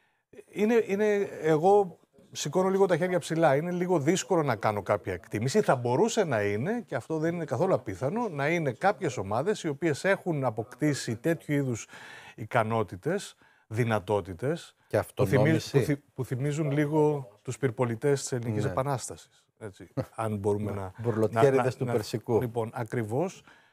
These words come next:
Speaker 1: ε, οι οποίοι δεν έχουν κάποιο συγκεκριμένο στόχο, αλλά αυτό που θέλουν είναι να δημιουργήσουν χάος.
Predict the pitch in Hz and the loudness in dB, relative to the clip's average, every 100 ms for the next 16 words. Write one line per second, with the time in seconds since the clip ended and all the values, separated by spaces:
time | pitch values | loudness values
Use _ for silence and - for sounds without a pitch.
0 | _ - 123 123 120 - 143 139 226 254 | _ -12 -8 -6 -6 -6 -2 0 2 2
1 | 247 220 160 - 147 - - 117 98 87 | 2 0 -4 2 0 0 -6 -2 -2 -4
2 | - _ _ - 120 113 - 104 104 95 | -16 _ _ -12 -4 -4 -4 -6 -4 -6
3 | 82 - 101 - 226 240 - 143 156 160 | -10 -4 -4 -4 -8 -10 -8 -8 -8 -6
4 | 175 185 180 170 170 139 127 127 165 - | -6 -4 -6 -6 -4 -4 -4 -4 -6 -8
5 | 147 - 113 90 80 - | -10 -2 -2 -2 -8 -18